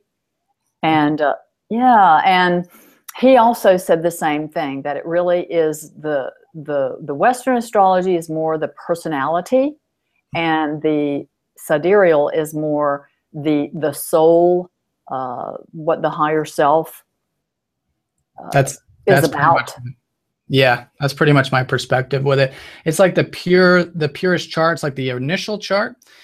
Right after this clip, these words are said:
Speaker 2: And then if you wanna cast other charts like us astrologers do, you know, you can ch-, cast your progress chart, all these other charts from the original chart.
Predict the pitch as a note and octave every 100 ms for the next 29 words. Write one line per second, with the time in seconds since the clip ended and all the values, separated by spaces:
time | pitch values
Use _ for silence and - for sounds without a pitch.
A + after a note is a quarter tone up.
0 | - _ - D3 E3 - F3 F#3+ F3+ F3
1 | E3+ E3 D3+ G#3+ G3 - D3 D3 - -
2 | C#3+ C#3 C#3 C#3+ - C#3+ C#3 B2+ A#2+ -
3 | E3 C3+ A#2+ B2 B2+ A#2+ C#3 _ - C3
4 | B2 B2 B2 A#2 C3+ B2+ - C3+ B2+ C#3+
5 | D#3 C#3+ C3+ B2+ C3+ C3 D3 C#3 A#2 D#3
6 | F3 B2 A2+ B2 A2+